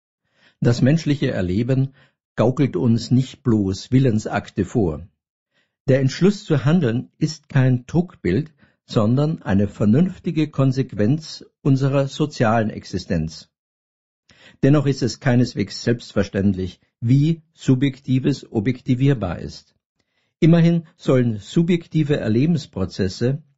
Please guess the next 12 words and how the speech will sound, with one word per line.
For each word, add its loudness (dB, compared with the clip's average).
mit 2
all 2
den 0
Voraussetzungen -2
in 0
Einklang 0
gebracht -4
werden, 0
die -2
wir -2
kulturell -2
objektiv -2